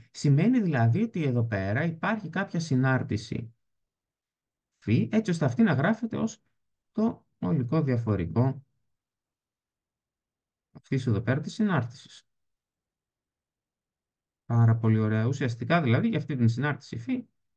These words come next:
έτσι, εφόσον είναι ακριβής διαφορική εξίσωση, ξέρουμε τις μερικές παραγόγους της και μπορούμε να προχωρήσουμε να τη βρούμε, ακριβώς όπως δείξαμε στα προηγούμενα βίντεο. Ωραία. Αυτή, λοιπόν, είναι η διαδικασία με την οποία θα λύνουμε από εδώ και πέρα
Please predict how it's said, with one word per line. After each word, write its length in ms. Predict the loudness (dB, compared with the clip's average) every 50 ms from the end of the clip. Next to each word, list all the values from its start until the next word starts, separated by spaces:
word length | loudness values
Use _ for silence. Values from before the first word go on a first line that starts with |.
| _ _ -12
έτσι, 200 | -10 -8 -4 -4
εφόσον 300 | -2 -2 -2 0 2 4
είναι 100 | 4 4
ακριβής 400 | 4 4 2 2 2 2 0 0
διαφορική 460 | 0 -2 -4 -4 -4 -6 -6 -4 -4
εξίσωση, 420 | -6 -4 -4 -8 -8 -6 -10 -12 -12 -12 -20 -20 _ _
ξέρουμε 360 | -2 2 4 6 6 6 6
τις 80 | 6 8
μερικές 360 | 8 6 6 6 4 2 4
παραγόγους 480 | 4 2 2 2 0 0 0 0 -2
της 120 | -2 -2 -2
και 80 | 2
μπορούμε 240 | 2 4 4 4 2
να 120 | 2 0 0
προχωρήσουμε 480 | -2 -4 -2 0 -2 -2 -2 -2 -2
να 100 | -2 -2
τη 100 | -2 -4
βρούμε, 340 | -4 -4 -2 -2 -2 -4 -6 -8 _ _ _ _ _ _ -4
ακριβώς 420 | -2 -2 0 0 0 0 2 0
όπως 180 | 0 0 0 0
δείξαμε 320 | 0 -2 -2 -2 -2 -2
στα 140 | -2 -2 -2
προηγούμενα 440 | 0 0 2 2 4 2 2 2 0
βίντεο. 300 | -4 -4 -4 -4 -6 -10 _ _ _ _ _ _ _ -10 -8
Ωραία. 160 | -8 -8 -8 -10 -20 -20 -14 -4
Αυτή, 260 | -2 -2 -2 2 2
λοιπόν, 320 | 0 0 2 2 2 4 4
είναι 140 | 6 6 6
η 80 | 6
διαδικασία 720 | 6 4 2 2 0 0 -2 -4 -6 -6 -6 -2 2 4 4
με 100 | 4 4
την 120 | 2 -2
οποία 220 | -2 0 0 0
θα 120 | 2 2 2
λύνουμε 340 | 4 4 2 2 0 -2 -4
από 120 | -6 -8
εδώ 100 | -8 -8
και 120 | -8 -8
πέρα 300 | -6 -2 -2 -2 -2 -4